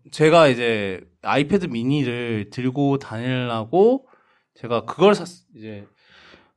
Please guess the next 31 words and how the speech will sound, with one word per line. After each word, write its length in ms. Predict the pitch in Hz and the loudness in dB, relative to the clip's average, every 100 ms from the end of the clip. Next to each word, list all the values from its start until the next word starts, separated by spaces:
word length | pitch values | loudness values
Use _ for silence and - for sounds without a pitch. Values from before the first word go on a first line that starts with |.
| - | -10
작은 400 | 113 135 180 175 | -2 2 4 4
가방을 440 | - 127 196 208 | 0 4 4 4
샀어요. 540 | 135 127 98 92 90 92 | 0 -6 -6 -6 -6 -8
이제 120 | 92 | -2
아이패드 380 | 110 127 160 196 | 2 4 4 2
미니만 420 | 143 123 180 208 | 4 4 4 4
들어가는 300 | 139 110 113 | 2 0 -2
가방이에요. 480 | 107 95 104 98 85 | -4 -6 -6 -8 -10
마이-, 220 | 87 120 120 - | -4 -4 -4 -2
그 160 | 135 | 0
사이즈로 420 | 127 190 180 165 | 4 4 4 0
들어가는 380 | 131 123 107 107 | -4 -4 -4 -4
가방인데, 680 | 107 98 95 87 107 107 92 _ _ _ _ _ | -6 -8 -10 -8 -6 -6 -8 _ _ _ _ _
이 100 | 147 | -6
키보드가 760 | - 247 277 226 226 254 302 339 | -2 0 0 0 4 6 4 2
이게 380 | 143 151 160 - | -2 2 2 0
접히-, 300 | - 156 - | -6 -4 -4
이제 280 | 151 151 165 | -2 0 2
더 140 | 156 | 2
이상 140 | 156 | 2
안 160 | 143 117 | 2 0
접히니까 920 | 170 175 208 170 - 120 123 110 95 - - - - - - | -4 -2 -2 -2 0 2 2 0 -2 -10 -20 -16 -16 -14 -6
이게 300 | 156 220 156 | 0 4 6
여기에 240 | 131 180 | 4 4
맞을지 480 | 135 98 127 202 208 | 2 0 0 -2 -4
확신이 400 | 254 - - 349 | -6 -10 -6 -4
안 160 | 113 | -2
서는 260 | 110 175 151 | -2 -2 -2
거예요. 460 | 104 98 160 135 113 - | -6 -8 -6 -6 -10 -4
근데 260 | 165 170 | 0 2
이제 200 | 135 135 | 2 0